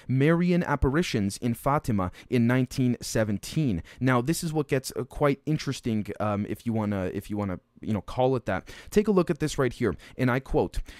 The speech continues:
"Her sufferings," Lucia, specifically Lucy we're gonna be focusing on, "her sufferings began immediately after the first apparition of the Virgin.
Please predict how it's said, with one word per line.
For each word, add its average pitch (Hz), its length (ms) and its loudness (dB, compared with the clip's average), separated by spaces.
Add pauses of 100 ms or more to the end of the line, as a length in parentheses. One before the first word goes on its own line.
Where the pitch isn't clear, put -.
(160)
"Her 160 120 6
sufferings," 185 680 2
Lucia, 139 420 0
specifically 170 640 -2
Lucy 139 340 -2
we're 120 80 -2
gonna 117 140 0
be 110 100 -4
focusing 107 460 -2
on, 95 80 -2
"her 110 80 -2
sufferings 175 480 2
began 143 320 0
immediately 190 540 2
after 143 260 -2
the 123 80 -4
first 160 320 -2
apparition 127 480 0
of 104 140 -2
the 107 40 -4
Virgin. 107 400 -2